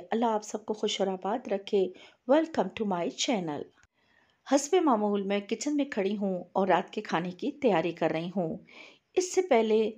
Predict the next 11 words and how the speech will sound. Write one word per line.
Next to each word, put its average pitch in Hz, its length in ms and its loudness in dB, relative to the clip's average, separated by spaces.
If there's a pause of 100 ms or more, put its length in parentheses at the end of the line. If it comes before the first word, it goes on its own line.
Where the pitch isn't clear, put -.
(280)
थोड़ी 330 260 2
देर 202 260 0
पहले 180 340 0 (180)
दराज 202 300 4
से 165 240 0 (140)
मेरे 180 160 -2
लिए 165 260 -2
पार्सल 180 400 0
आया 196 240 2
है, 196 180 0 (640)
जिसे - 300 -2